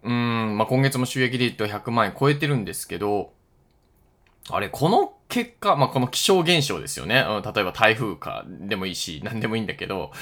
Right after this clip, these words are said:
あの、積乱雲でもいいんだけど、この現象って何がきっかけで起こってんだろうなって思うわけですよ。うん、僕のラジオ三千人ぐらい聞いてくれてる。それ、ど、どれが原因なんやろって思うわけですね。でも、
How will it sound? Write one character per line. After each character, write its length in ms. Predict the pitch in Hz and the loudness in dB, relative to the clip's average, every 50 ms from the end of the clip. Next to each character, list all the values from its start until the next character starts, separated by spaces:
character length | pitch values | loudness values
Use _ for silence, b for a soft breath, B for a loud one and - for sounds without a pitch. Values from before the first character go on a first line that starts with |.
| B B B B B B B | B B B B B B B
あ 180 | B - 120 120 | B 2 4 4
の、 280 | 113 107 104 101 98 98 | 4 2 2 2 0 0
積 280 | - - 139 143 127 123 | 0 -2 -2 0 2 4
乱 160 | 117 110 101 | 4 4 2
雲 120 | 95 90 | 0 -4
で 60 | - | -8
も 80 | - 98 | -8 -8
い 60 | 98 | -6
い 20 | 95 | -8
ん 40 | |
だ 100 | 95 - | -8 -8
け 60 | - - | -10 -10
ど、 100 | - 139 | -12 -12
こ 300 | - - - 120 131 - | -12 -10 -4 -2 2 4
の 200 | 359 415 381 - - - - | 4 4 2 2 -2 -12 -12
現 380 | 165 151 190 208 208 208 196 - | -8 -4 -2 0 0 0 0 0
象 200 | - 185 180 175 | 0 0 0 0
っ 100 | 175 - | -2 -2
て 260 | - 120 101 95 - _ _ - | -2 -2 -2 -2 -6 _ _ -10
何 340 | 117 110 113 143 208 302 370 | -6 -2 0 0 0 0 0
が 100 | 427 427 392 311 240 - | 0 0 0 0 -2 -2
き 120 | - 247 | -2 -4
っ 80 | 240 - | -2 0
か 120 | - 294 | 0 0
け 100 | - 247 | 2 4
で 60 | 220 220 | 4 4
起 100 | 214 214 | 4 4
こ 100 | 226 214 | 4 0
っ 100 | - - | 2 2
て 100 | - 113 | 2 2
ん 60 | 101 | 4
だ 80 | 98 | 2
ろ 80 | 90 80 | 2 2
う 60 | 87 104 | 2 2
な 80 | 120 | 2
っ 120 | 127 - - | 2 2 0
て 80 | 160 | 2
思 140 | 160 233 320 | 4 6 6
う 40 | 214 | 6
わ 80 | 143 110 | 6 4
け 80 | 107 | 2
で 60 | 92 - | 0 -2
す 80 | - | -2
よ。 100 | 73 69 - B B B B B B B B B - | -6 -8 -8 B B B B B B B B B -2
う 480 | 113 117 123 123 120 120 117 113 110 107 | 2 4 6 6 6 6 6 4 4 4
ん、 40 | 104 | 2
僕 180 | 110 113 127 | 0 0 2
の 80 | 123 120 | 4 6
ラ 160 | 127 143 151 | 8 8 8
ジ 120 | 135 120 104 | 6 4 2
オ 140 | 95 87 | 0 0
三 200 | - - 135 170 | -2 -2 0 0
千 120 | 185 208 208 | 2 2 2
人 80 | 214 | 4
ぐ 40 | 202 135 | 2 2
ら 60 | 113 | 0
い 40 | - | 0
聞 100 | 107 101 | -2 -4
い 20 | |
て 80 | - 95 | -4 -4
く 60 | 95 | -4
れ 80 | 87 | -4
て 80 | - 87 | -4 -6
る。 140 | 87 85 - - 113 | -8 -10 -10 -10 -10
そ 180 | - - 123 | -6 -4 -4
れ、 80 | 117 107 - - _ - | -4 -6 -8 -12 _ 0
ど、 340 | 135 143 185 143 - - - - | 2 2 2 2 -2 -8 -16 -14
ど 360 | 156 156 143 127 127 139 151 220 | -10 -8 -4 0 4 4 4 4
れ 100 | 330 381 | 4 4
が 160 | 440 403 339 | 4 4 4
原 280 | 302 339 349 311 311 320 | 6 6 6 6 4 2
因 180 | 320 320 330 | 2 2 4
な 100 | 311 302 | 4 4
ん 60 | 277 214 | 6 6
や 100 | 151 110 | 4 4
ろ 100 | 95 90 | 2 -2
っ 60 | - | -6
て 140 | - - 104 | -4 -2 0
思 80 | 104 | 0
う 40 | 98 | 0
わ 60 | 87 | -2
け 60 | - | -4
で 60 | - - | -4 -2
す 40 | |
ね。 220 | 110 147 185 190 - | 0 0 0 0 -2
で 140 | 180 214 233 | -2 -2 0
も、 380 | 214 190 202 196 156 117 - | 2 4 4 4 4 4 2